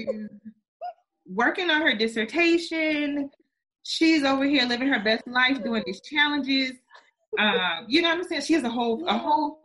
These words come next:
Speaker 1: family, and little old me, Neek, she took the time to say, "Hey, I'm just checking on you. Be beautiful. Da, da, da, da.
Speaker 2: <laughs>
Speaker 1: Continue to walk in your purpose."
Speaker 2: Yes.
Speaker 1: And I just truly appreciate that.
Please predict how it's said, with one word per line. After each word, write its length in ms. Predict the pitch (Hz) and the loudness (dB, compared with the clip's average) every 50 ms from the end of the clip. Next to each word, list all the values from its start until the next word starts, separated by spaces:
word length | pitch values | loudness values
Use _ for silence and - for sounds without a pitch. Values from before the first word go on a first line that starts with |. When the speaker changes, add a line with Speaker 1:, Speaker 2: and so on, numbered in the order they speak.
| - 311 | -12 -10
Speaker 1:
family, 400 | 370 359 240 202 185 185 175 - | -8 -6 -4 -4 -4 -4 -4 -6
and 180 | 202 214 208 208 | -4 -6 -4 -2
little 220 | 247 269 285 285 | -2 0 0 0
old 340 | - - 277 277 269 269 247 | 0 0 0 0 0 0 0
me, 460 | 254 294 285 220 175 170 175 190 214 - _ _ _ _ _ _ _ - | -2 -2 -2 -2 -4 -4 -6 -8 -10 -14 _ _ _ _ _ _ _ -8
Neek, 340 | 202 214 254 262 220 - - - | -4 -2 0 0 -2 -4 -8 -12
she 160 | - 214 190 | -12 -12 -10
took 220 | - - 233 226 - | -8 -10 -12 -10 -10
the 120 | 185 175 - - | -12 -12 -10 -10
time 500 | 277 294 320 247 185 156 147 147 151 180 - | -8 -6 -6 -4 -6 -6 -8 -10 -12 -14 -12
to 80 | 185 175 175 - | -14 -14 -12 -12
say, 320 | 180 170 160 151 151 - _ _ _ _ _ - - | -14 -12 -12 -12 -14 -16 _ _ _ _ _ -12 -10
"Hey, 280 | 302 370 339 320 311 - - - - - - - - - | -8 -6 -6 -6 -8 -10 -12 -18 -18 -18 -18 -18 -16 -16
I'm 140 | - 180 202 | -12 -10 -10
just 160 | 220 220 - | -10 -10 -10
checking 260 | - 262 - - 277 269 | -8 -8 -8 -8 -8 -10
on 180 | 262 269 269 254 | -8 -8 -10 -10
you. 100 | 262 269 269 - _ - - 185 | -10 -14 -14 -14 _ -20 -18 -16
Be 120 | 196 208 190 | -14 -14 -10
beautiful. 600 | 185 226 254 269 277 277 - 277 277 285 285 - - | -8 -8 -6 -6 -6 -8 -8 -8 -8 -8 -10 -12 -10
Da, 80 | - 220 | -8 -8
da, 180 | 214 220 214 208 | -8 -8 -8 -10
da, 300 | 208 208 220 240 247 262 | -10 -10 -10 -8 -8 -8
da. 60 | 302 311 - _ - | -10 -10 -14 _ -20
Speaker 2:
<laughs> 160 | - _ - | -20 _ -8
Speaker 1:
Continue 460 | 240 208 220 - 285 262 254 269 277 269 | -6 -6 -6 -4 -4 -4 -2 -4 -6 -6
to 120 | - 220 | -4 -4
walk 300 | 208 202 190 202 - - - | -4 -2 0 0 -2 -2 -4
in 160 | - 220 214 | -4 -2 -2
your 180 | 220 220 226 220 | -2 -2 -4 -6
purpose." 560 | 226 - 214 208 220 - - 254 277 277 277 _ _ _ _ _ _ _ - | -4 -4 -4 -4 -4 -6 -8 -8 -8 -8 -10 _ _ _ _ _ _ _ -16
Speaker 2:
Yes. 240 | 240 233 247 240 233 | -12 -10 -8 -6 -6
Speaker 1:
And 140 | 240 277 285 | -6 -8 -8
I 100 | 302 - - - - | -10 -18 -20 -20 -20
just 180 | 269 - - | -20 -20 -20
truly 420 | - - 262 254 262 240 226 180 - | -16 -12 -10 -8 -6 -6 -6 -6 -6
appreciate 640 | 160 156 - - 175 175 - - 151 135 131 123 - - | -8 -8 -8 -8 -8 -8 -8 -10 -12 -12 -14 -14 -14 -14
that. 220 | 131 123 120 - | -14 -12 -14 -14